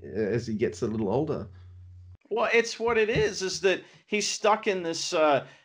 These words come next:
Speaker 2: you know, this three-man team with Goto and Yoshihashi. And so he, not only is he upset about that, but it also means he doesn't get to wrestle very much. He just stands there on the apron and he's like, "Listen,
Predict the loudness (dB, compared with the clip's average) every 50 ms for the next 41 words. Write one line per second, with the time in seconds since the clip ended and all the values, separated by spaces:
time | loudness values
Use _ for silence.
0 | _ _ -4 -2 0 2 2 0 2 0 0 -2 -2 -8 -12 -14 -8 -4 -2 -2
1 | 0 0 0 0 0 0 0 -2 -4 -4 -6 -4 -2 -2 -2 -2 -2 -2 -4 -4
2 | -2 2 2 2 2 0 -4 -12 -12 -2 0 2 4 6 6 6 6 4 4 4
3 | 2 2 0 -2 -2 -4 -8 -16 _ _ -6 -6 -6 -6 -10 -12 _ _ _ _
4 | -4 -4 -2 0 2 2 2 2 2 -2 -2 -2 -2 0 2 2 2 2 0 -2
5 | -2 -2 -2 -4 -8 -18 _ _ _ _ _ -20 -20 -20 _ _ _ _ _ _
6 | _ _ _ -4 -2 -2 0 2 4 4 4 2 0 -4 -6 -2 2 2 2 2
7 | 2 2 2 2 2 2 0 0 2 2 2 2 2 0 0 0 2 2 2 2
8 | 0 2 2 2 4 4 2 2 0 0 0 2 2 2 0 2 0 -2 0 2
9 | 0 -2 -2 -4 -4 -2 0 0 -2 -2 -4 -8 -10 -8 _ -2 -2 -2 -2 -6
10 | -4 0 0 0 0 0 -2 0 2 0 0 0 -2 -2 -4 -4 -6 -6 -6 -4
11 | -4 -4 -6 -4 -2 0 0 0 0 0 0 2 4 4 4 4 2 0 0 0
12 | 0 0 0 2 0 0 0 0 0 0 0 0 0 0 0 0 0 0 0 -2
13 | -2 -2 -2 -4 -4 -4